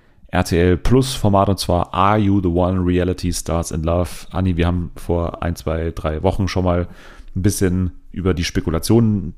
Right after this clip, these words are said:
dazu geredet. Offiziell ist es immer noch nicht, dass, ähm, oder welche Paare da teilnehmen, aber offiziell ist jetzt, dass es ab dem siebzehnten August, also in zwei Wochen, schon losgeht.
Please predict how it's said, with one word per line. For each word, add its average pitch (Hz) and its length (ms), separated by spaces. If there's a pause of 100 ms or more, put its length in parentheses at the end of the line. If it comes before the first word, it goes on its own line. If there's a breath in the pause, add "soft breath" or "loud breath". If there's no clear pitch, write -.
dazu 92 720
geredet. 90 580 (300)
Offiziell 107 380
ist 95 100
es 92 160
immer 127 220
noch 110 100
nicht, 113 320 (460 loud breath)
dass, - 340
ähm, 90 320
oder 82 200
welche 101 300
Paare 87 380
da 85 280
teilnehmen, 95 680
aber 87 380
offiziell 87 400
ist 78 80
jetzt, - 240
dass 80 100
es 80 100
ab 76 140
dem 80 160
siebzehnten 110 580
August, 95 380
also 80 160
in 78 80
zwei 80 200
Wochen, 95 320 (360 loud breath)
schon 85 520
losgeht. 120 840